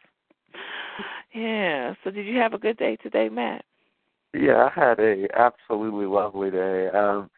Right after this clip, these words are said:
Speaker 2: I was very blessed to be able to perform for the Campus Board of Activities. Um, they let me perform in the union. Um, I got to do an hour during everyone's lunch. Um, and, you know, it was,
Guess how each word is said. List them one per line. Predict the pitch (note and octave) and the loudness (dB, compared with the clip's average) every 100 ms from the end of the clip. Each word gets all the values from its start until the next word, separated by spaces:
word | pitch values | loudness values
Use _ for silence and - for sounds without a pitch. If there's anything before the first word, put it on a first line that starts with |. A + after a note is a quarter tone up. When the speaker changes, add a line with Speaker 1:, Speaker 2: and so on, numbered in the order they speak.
| _ _ - | _ _ -2
Speaker 2:
I | A#2 | 4
was | A#2 A2 | 4 4
very | B2 A#2+ A#2 | 2 2 0
blessed | A#2 A#2 A2+ _ - | -4 -4 -4 _ -12
to | A2 | -8
be | A2 A2 | -2 0
able | A2 G#2+ G#2 - | 2 0 -4 -4
to | G2+ G2 | -6 -4
perform | A2 - A2 A2 G#2+ - | -8 0 4 4 2 0
for | G#2+ G2 | 2 2
the | G2+ G2 - | -2 -6 0
Campus | A2+ G#2+ - | 0 0 4
Board | A2+ G#2+ | 6 6
of | G2 | 4
Activities. | G#2 - A2 G2+ G#2+ G#2+ G#2 _ - - _ - | 0 2 -2 0 0 -2 -4 _ -20 -20 _ -2
Um, | G2+ G2 | 2 4
they | G2 | 4
let | G#2 G#2+ | 4 4
me | G#2+ | 2
perform | G#2+ - A2 G#2 | -4 0 2 2
in | G2 | -2
the | G2+ | -2
union. | A#2+ C3 B2 B2 A#2+ A#2 A#2 - | 2 2 4 2 2 0 -4 2
Um, | G2 F#2+ F#2 | 2 2 0
I | G#2 | 0
got | G#2+ | -2
to | - | 0
do | G2+ | 0
an | F#2+ | 4
hour | F#2+ G#2+ G#2+ G#2+ | 6 8 6 2
during | F#2+ G2 F#2+ | -4 -6 -6
everyone's | F#2+ F#2 F#2 F2+ F2+ - | -8 -8 -18 -18 -16 -2
lunch. | G2+ G#2 G2+ - - _ _ _ _ - C#2 | 0 2 0 -8 -20 _ _ _ _ -12 -6
Um, | B1+ - - - | -4 -4 -10 -10
and, | G#2 F#2+ | -10 -4
you | G2 | 0
know, | G2 F#2 | 0 2
it | G#2 | 2
was, | A2+ | 2